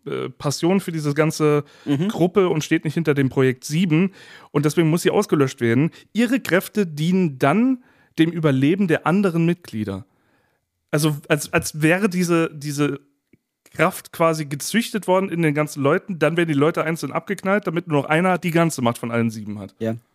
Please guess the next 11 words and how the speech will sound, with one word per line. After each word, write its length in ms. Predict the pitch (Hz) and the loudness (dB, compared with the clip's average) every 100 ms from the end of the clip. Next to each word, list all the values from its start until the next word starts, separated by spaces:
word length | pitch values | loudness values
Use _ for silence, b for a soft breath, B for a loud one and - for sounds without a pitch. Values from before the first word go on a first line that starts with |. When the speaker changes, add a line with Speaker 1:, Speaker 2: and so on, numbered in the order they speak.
| _ _ - | _ _ -6
Speaker 2:
Das 120 | 120 | -4
hat 100 | 160 | -2
auch 160 | 185 | -4
Crane 300 | - 123 139 | -4 -2 0
erwähnt, 420 | 165 120 117 160 135 | 0 -2 -2 -2 -2
wenn 140 | 135 | -2
man 140 | 139 | 0
ihn 120 | 139 143 | 0 -2
nicht 220 | 143 - | -2 -4
gleich 280 | 120 117 117 | -2 -2 -2
abknallt. 520 | 117 - 107 92 95 | -4 -6 -6 -4 -6